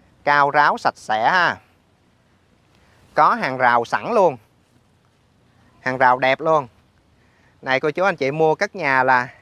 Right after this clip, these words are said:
đẹp luôn ha. Có hàng rào đồ sẵn luôn này.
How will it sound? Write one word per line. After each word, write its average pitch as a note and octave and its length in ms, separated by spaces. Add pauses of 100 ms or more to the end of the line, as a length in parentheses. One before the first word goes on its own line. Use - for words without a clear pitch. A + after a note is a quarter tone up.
(1300)
đẹp C3+ 220
luôn D#3+ 140
ha. F3+ 180 (280)
Có E3+ 100
hàng F3+ 200
rào B2+ 240
đồ B2+ 140
sẵn A2+ 240
luôn G#3 100
này. C3+ 140